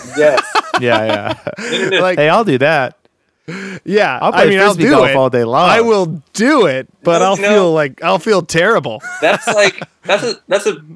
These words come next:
Speaker 2: specific point that me and my advisor, when I was in these talks about, like, that the difficulty in quantifying the value of music, um,
Speaker 1: Right.
Speaker 2: is the fact that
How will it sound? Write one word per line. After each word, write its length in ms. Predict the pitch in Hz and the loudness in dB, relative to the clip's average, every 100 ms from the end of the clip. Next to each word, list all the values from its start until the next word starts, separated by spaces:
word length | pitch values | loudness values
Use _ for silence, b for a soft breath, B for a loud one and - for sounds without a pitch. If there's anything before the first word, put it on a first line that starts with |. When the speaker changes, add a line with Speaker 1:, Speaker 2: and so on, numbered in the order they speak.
| - | -20
Speaker 2:
specific 640 | - - 156 190 175 151 | -14 -6 -4 -2 -2 -4
point 380 | - 151 156 147 | 0 2 2 2
that 180 | 135 123 | 0 0
me 240 | 131 139 | 0 0
and 100 | 135 | 2
my 140 | 131 123 | 2 0
advisor, 480 | 110 127 143 151 127 | 2 2 2 2 0
when 80 | |
I 60 | 117 | -2
was 80 | 113 | -4
in 140 | 117 | -6
these 200 | 110 117 | -8 -10
talks 280 | - 127 139 | -2 -2 0
about, 120 | 123 | 0
like, 200 | 117 110 - | 0 -2 -4
that 260 | 110 120 - | -2 -2 -2
the 100 | 113 | -6
difficulty 600 | 110 165 175 156 143 156 | -2 0 0 0 0 -2
in 100 | 127 | -6
quantifying 720 | - - 131 131 117 123 117 | -6 -2 0 0 0 -2 -2
the 60 | 107 | -2
value 360 | 110 113 110 107 | 0 0 0 -4
of 100 | 95 | -6
music, 360 | 104 98 - - - _ _ - | -6 -6 -10 -14 -20 _ _ -6
um, 380 | 110 107 104 101 | -2 -2 -4 -8
Speaker 1:
Right. 280 | 135 127 120 | -10 -10 -6
Speaker 2:
is 160 | 127 127 | -4 -2
the 80 | 123 | -2
fact 340 | - 135 120 | 0 0 0
that 120 | 139 | -2